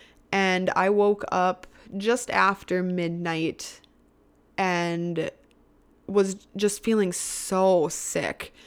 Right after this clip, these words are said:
And I thought maybe I had just eaten way too much at Thanksgiving. I was throwing up. I was using the bathroom.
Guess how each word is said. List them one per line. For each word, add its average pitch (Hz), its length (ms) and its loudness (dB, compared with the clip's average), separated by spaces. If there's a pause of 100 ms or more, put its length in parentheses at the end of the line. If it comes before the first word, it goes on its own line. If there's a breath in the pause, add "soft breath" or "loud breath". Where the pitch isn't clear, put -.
(440 loud breath)
And 180 80 0
I 180 100 4
thought 185 300 2
maybe 175 280 2
I 170 60 4
had 175 220 0
just 165 240 -6
eaten 170 580 -4
way 185 300 2
too 185 180 -4
much 160 240 -4
at 165 140 -4
Thanksgiving. 165 600 -4
I 165 80 0
was 151 160 -4
throwing 185 360 -2
up. 175 200 -4
I 175 80 0
was 170 160 0
using 180 300 -2
the 175 60 -2
bathroom. 170 640 -2